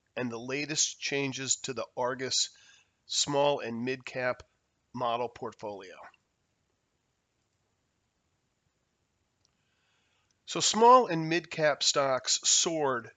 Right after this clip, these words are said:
in twenty nineteen. Uh, they have underperformed large caps over the past twelve months,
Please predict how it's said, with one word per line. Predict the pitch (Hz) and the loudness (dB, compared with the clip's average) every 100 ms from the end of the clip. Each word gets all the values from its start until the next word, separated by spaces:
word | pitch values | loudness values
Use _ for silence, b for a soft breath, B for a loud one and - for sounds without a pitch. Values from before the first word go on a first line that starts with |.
| _ - | _ -8
in | 135 123 | -6 -6
twenty | - 143 139 | -2 0 0
nineteen. | 131 123 120 - 156 127 110 117 _ B B B B B | 0 -2 -4 -2 -2 -2 -4 -10 _ B B B B B
Uh, | 135 127 120 | 0 0 0
they | 160 | 2
have | 156 - | 2 2
underperformed | 160 185 220 - 202 - 156 151 139 | 2 2 0 -2 -6 0 2 4 2
large | 139 147 156 151 | 2 4 4 0
caps | - 147 135 - - - | -2 0 2 0 -2 -2
over | 147 139 | -6 -4
the | 131 | -6
past | - 143 143 - | -2 2 2 0
twelve | - 147 135 - | 2 2 2 2
months, | 180 143 135 - | 4 4 2 0